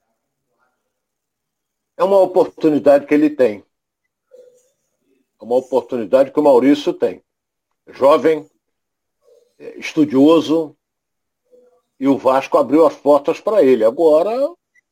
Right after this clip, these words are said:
ele vai treinar o time e vai depender aquilo que nós falamos sempre, né, Alex?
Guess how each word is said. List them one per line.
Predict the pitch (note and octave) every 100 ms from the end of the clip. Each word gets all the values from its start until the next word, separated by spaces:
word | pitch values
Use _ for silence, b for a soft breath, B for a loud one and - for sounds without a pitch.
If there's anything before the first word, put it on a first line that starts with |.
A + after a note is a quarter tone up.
| _ _
ele | - D3
vai | - B2+
treinar | A#2+ D3+ D3 D3
o | D#3
time | D3+ D3 E3 G#3+ C4+
e | C#4 C#4+ C#4+ C#4 A#3+
vai | G3 A3+
depender | F#3+ G#3 G#3 G3 D#3 F#3 G#3+ A3 A3+
aquilo | G#3 - G#3
que | -
nós | G#3 G3
falamos | - F3+ G#3 -
sempre, | F#3 -
né, | F3+
Alex? | D3 F#2+